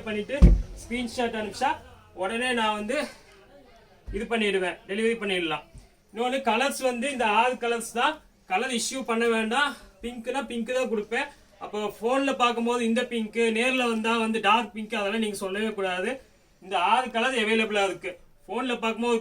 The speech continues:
கலர்ஸா கிடைக்கும், நேர்ல லைட் and டார்க் வித்தியாசம் ஆகும். அதுக்கு ஒண்ணும் பண்ண முடியாது. செகண்ட் ஐட்டம், இது இம்போர்ட்டட் கிறிஸ்டல் பனியன். இதெல்லாம் வெளியே ஒரு ஃபைவ் நைன்டி, சிக்ஸ் ஃபிஃப்டி அந்த ரேஞ்ச் விற்கிறது. உங்களுக்கு முந்நூத்தி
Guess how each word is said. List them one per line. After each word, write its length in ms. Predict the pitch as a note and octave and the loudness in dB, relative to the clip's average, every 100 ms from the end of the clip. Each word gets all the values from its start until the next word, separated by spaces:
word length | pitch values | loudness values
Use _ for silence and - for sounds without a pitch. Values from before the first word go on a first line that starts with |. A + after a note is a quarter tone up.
| G#3 | 0
கலர்ஸா 320 | G#3 G#3+ A3+ G3 | 0 0 0 -2
கிடைக்கும், 340 | F#3+ G#3+ B3+ G#3 | -4 -4 -4 -2
நேர்ல 320 | A#3 B3 C#4+ - _ - | -2 -2 -4 -6 _ -4
லைட் 260 | A3 C4 C4+ | -4 0 -2
and 100 | A3+ | 0
டார்க் 260 | A3+ B3 A#3+ | 0 0 -4
வித்தியாசம் 380 | F#3+ A#3 A3+ A3 | -2 0 0 0
ஆகும். 160 | F#3+ F3 | 2 0
அதுக்கு 220 | G3+ G#3 G3+ | -2 -2 -4
ஒண்ணும் 180 | A3 | -4
பண்ண 140 | G3+ F#3+ | -4 -4
முடியாது. 300 | E3+ E3+ C3 - - - | -4 -4 -6 -14 -20 -14
செகண்ட் 320 | A#3 C#4 C#4 A#3+ | -10 -4 -2 -2
ஐட்டம், 340 | F3 G3+ A#3+ F#3+ - _ _ _ _ _ _ _ _ _ _ _ _ _ _ - | -2 -2 -2 -6 -16 _ _ _ _ _ _ _ _ _ _ _ _ _ _ -12
இது 100 | G#3+ A3 | -4 -2
இம்போர்ட்டட் 460 | A#3 C#4 C#4 C4+ - B3+ | -2 4 4 4 -2 -6
கிறிஸ்டல் 400 | - D4 C4+ B3 | -2 2 4 4
பனியன். 300 | A#3+ G#3 F#3 - - - - - - - - - - - - - - - - - | 2 0 -2 -10 -20 -20 -20 -20 -20 -20 -20 -20 -20 -20 -20 -20 -20 -20 -20 -12
இதெல்லாம் 340 | F#3+ A3+ C4+ C4 | -4 0 2 0
வெளியே 180 | A#3 C4 B3+ | 2 4 4
ஒரு 100 | B3 | 4
ஃபைவ் 180 | A3+ C4 C4 | 2 2 2
நைன்டி, 280 | B3+ C4 C4 A#3+ | 2 0 -4 -6
சிக்ஸ் 200 | - C4+ | -8 -8
ஃபிஃப்டி 320 | - C4+ B3+ | -6 0 2
அந்த 240 | A3 B3 B3+ | 2 0 0
ரேஞ்ச் 220 | C4 B3 | 0 -2
விற்கிறது. 260 | - B3 B3+ | -6 -4 -2
உங்களுக்கு 240 | A#3+ G#3+ A3+ | -2 -4 -4
முந்நூத்தி 340 | C4+ A3 | -6 -4